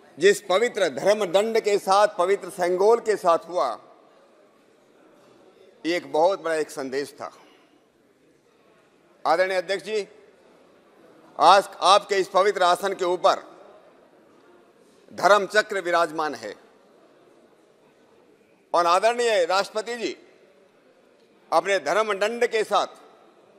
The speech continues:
इस धर्म चक्र के नीचे उनका केवल विराजमान होना ही बिना किसी अभिभाषण के भी उनका एक बहुत बड़ा संदेश था। इसलिए इकतीस जनवरी एक बहुत बड़ा इतिहास बन गया।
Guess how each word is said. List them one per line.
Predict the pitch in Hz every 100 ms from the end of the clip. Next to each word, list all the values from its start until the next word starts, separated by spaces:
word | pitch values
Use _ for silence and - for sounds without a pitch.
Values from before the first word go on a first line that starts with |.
| _ -
इस | 175 156
धर्म | 135 190 233 196
चक्र | 214 220 226 220
के | 220 214
नीचे | 214 190 202 143 - - - - - - - - _ _ -
उनका | 202 220
केवल | 220 208 220 226
विराजमान | 196 202 208 196 214 247
होना | 220 233 226
ही | 196 131 - - _ _ _ _ -
बिना | 131 185 233
किसी | 240 214 220
अभिभाषण | 208 202 175 175 233
के | 220 208
भी | 160 117 - _ _ -
उनका | 156 185
एक | 170 156
बहुत | 156 185 156
बड़ा | 160 147
संदेश | 151 139 147 -
था। | 98 - - _ _ _ _ _ _ _ _ _ - - 202 175 160 - _ _ - - - -
इसलिए | 156 180 185
इकतीस | 175 170 190 165
जनवरी | 180 180 202 214 175 - _ _ _ _ -
एक | 151 -
बहुत | 175 190 208
बड़ा | 180
इतिहास | 175 - 175 190
बन | 156 165
गया। | 139 131 117